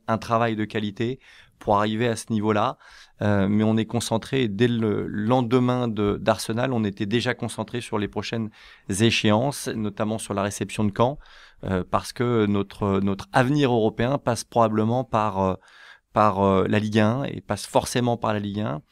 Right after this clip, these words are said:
Euh, donc ça, c'est quelque chose, encore une fois, qui est important. Et dans le changement de mentalité au niveau du club, euh, on, on, on est, euh, on est, euh, en permanence en train de rappeler aux joueurs que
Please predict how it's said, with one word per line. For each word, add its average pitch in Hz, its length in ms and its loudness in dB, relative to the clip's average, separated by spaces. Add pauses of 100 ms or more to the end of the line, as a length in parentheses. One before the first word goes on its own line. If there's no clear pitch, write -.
(460)
Euh, 92 300 0
donc 101 180 -4
ça, 123 140 -4
c'est - 160 -8
quelque 104 260 -6
chose, 113 220 -6
encore 104 180 -4
une 101 80 -2
fois, 117 180 -4
qui 113 140 -10
est 101 220 -4
important. 131 420 -2
Et 117 60 -2
dans 98 200 -2 (280)
le 107 100 -2
changement 139 460 4
de 139 40 4
mentalité 120 520 0
au - 20 4
niveau 104 220 2
du 95 100 -6
club, 120 400 -4 (420)
euh, 92 460 -2
on, 98 260 -4
on, 95 220 -4
on 95 240 -2
est, 101 220 0
euh, 87 200 -4 (640)
on 98 220 0
est, 107 220 -2
euh, 92 480 -6
en - 160 -10
permanence 120 500 0
en 113 60 -2
train 104 160 -4
de 95 40 -6
rappeler 104 240 -2
aux 101 140 2
joueurs 117 300 -2
que 110 240 -2